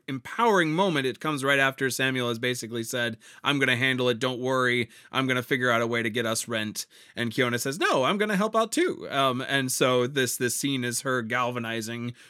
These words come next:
herself to go and, and help, um, and, and push, push towards, uh, trying to, to, uh, help, help out and, and, and be an impact on the, on the situation as it is. So it's, it is, each of these scenes have, like,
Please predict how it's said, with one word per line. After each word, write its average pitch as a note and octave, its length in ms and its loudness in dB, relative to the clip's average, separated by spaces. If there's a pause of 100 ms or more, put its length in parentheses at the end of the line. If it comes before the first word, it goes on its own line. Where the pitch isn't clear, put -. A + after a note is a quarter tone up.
(100)
herself C#3+ 540 2 (100)
to D3 160 4
go C3 340 2
and, A#2 380 -4
and B2 160 -6
help, - 360 -6 (360)
um, C#3 220 2
and, B2+ 260 -2
and B2 240 -4
push, - 380 0
push C3 300 -2
towards, A#2+ 640 0 (260)
uh, A2+ 200 0
trying A2+ 480 -2
to, G#2+ 500 0
to, A2 560 0
uh, G#2+ 220 -4
help, C#3 280 -2 (120)
help C3+ 200 -4
out A#2+ 200 0
and, A2+ 160 -2
and, A2 260 -4
and G#2 380 -8
be A2 240 -2
an G2 180 -6
impact A#2 640 -8 (300)
on A#2 240 2
the, A2+ 120 2 (220)
on A2+ 160 -4
the G#2+ 80 -4
situation A2 540 -4
as G2 160 -8
it C#3 40 -6
is. B2+ 240 0
So F3 140 6
it's, - 220 2
it D#3+ 200 0
is, F#3 380 4
each F#3 180 -2
of F3 60 0
these D3+ 200 0
scenes E3+ 460 -2
have, D#3+ 280 -2
like, C3+ 340 0